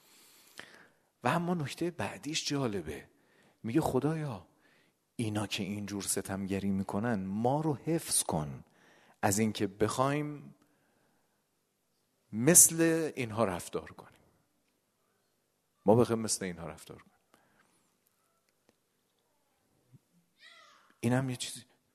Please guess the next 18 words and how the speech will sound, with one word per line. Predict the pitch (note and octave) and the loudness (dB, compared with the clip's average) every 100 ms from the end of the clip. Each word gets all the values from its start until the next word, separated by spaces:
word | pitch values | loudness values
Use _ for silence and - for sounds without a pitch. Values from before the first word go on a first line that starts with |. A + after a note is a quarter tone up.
| _ _ _ - - - - | _ _ _ -20 -20 -18 -4
ببینید، | B2 D3+ - | -2 -2 -6
خ-، | - - - - | -14 -18 -20 -4
یادتونه | G#2+ B2+ C3 A2 A2+ G2+ F#2+ G2 | 8 10 8 2 2 2 0 -4
تو | - | 0
همین | A2+ C#3+ D3 | 2 2 0
جریانات | A#2 G#2+ G#2 G#2+ A2 B2 C3+ - - _ _ _ _ _ _ _ - | 2 2 4 4 4 2 -2 -10 -18 _ _ _ _ _ _ _ 4
بعضیا | B2 B2+ B2 C3 | 4 4 2 2
نمیگفتن: | C3 D3 D3 - C3+ B2 G#2+ | 0 0 0 0 0 -2 0
«چرا | - D3 D#3+ D3+ C3+ A#2+ - - _ _ _ _ _ _ _ _ _ _ _ - | 2 10 12 12 8 2 -8 -20 _ _ _ _ _ _ _ _ _ _ _ -8
مثلاً | A2+ - A2 A2+ | -4 2 4 4
حماس، | G2 G#2+ A2 G#2+ - - - - | 6 6 6 6 2 0 -4 2
چرا | C#3 D3 | 6 8
حزب | C#3 C3 A#2 | 8 6 4
الله | A#2+ A2+ A2 G2+ - - - | 4 6 4 2 -8 -18 0
نمیزنه | C3+ F#3 F3 D#3 D3+ | 6 8 10 10 10
وسط | C3 B2 A#2+ - | 10 8 6 2
جمعیت | A2+ G#2 G2 F#2+ F2+ - | 2 2 2 -2 -2 -4
اینها؟ | F2+ F2 E2 | -6 -6 -12